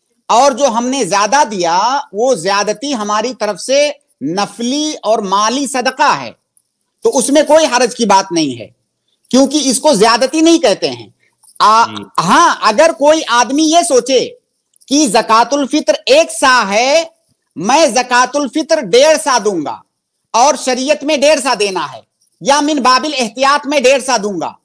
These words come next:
Speaker 1: तो ये गलत है। लेकिन जब वो ये जानता है कि ये जो एक सा है ये ज़कातुल फित्र है और एक सा से ऊपर जो है मैं मदद कर रहा हूं, मैं सदका दे रहा हूं, तो इसमें कोई हरज नहीं है।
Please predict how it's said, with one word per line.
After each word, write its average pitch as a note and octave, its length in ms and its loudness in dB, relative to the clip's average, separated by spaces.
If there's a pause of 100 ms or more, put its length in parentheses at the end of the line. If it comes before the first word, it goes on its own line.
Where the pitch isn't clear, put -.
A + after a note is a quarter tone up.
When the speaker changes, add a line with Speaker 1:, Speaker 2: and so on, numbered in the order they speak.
(320)
Speaker 1:
तो E4 120 4
ये E4 200 0
गलत B3+ 360 0
है। A2 160 -14 (460)
लेकिन A#3 300 2
जब D4 200 2
वो D#4 120 2
ये D#4 140 2
जानता B3 440 0
है B3+ 320 0
कि C#4+ 180 -8
ये D4 240 0
जो C#4 240 -2
एक D4 260 2
सा B3+ 280 0
है B3+ 280 0
ये C#4+ 140 0
ज़कातुल C4 480 -4
फित्र C#4 260 -4
है C3+ 280 -6 (500)
और D4 200 4
एक E4 260 -2
सा D4 220 0
से D4+ 140 -2
ऊपर D4 340 -2
जो C4 180 0
है C#4+ 160 0
मैं E4+ 200 0
मदद D#4 340 0
कर A3 120 -2
रहा F3 120 -4
हूं, B2+ 200 -10 (120)
मैं B3+ 100 -4
सदका C#4 340 -2
दे G3+ 160 -2
रहा D#3 140 -4
हूं, - 160 -12 (760)
तो D#4+ 80 2
इसमें D#4+ 320 -2
कोई D#4 200 2
हरज A3+ 260 -2
नहीं D#3+ 260 -4
है। G#2 180 -20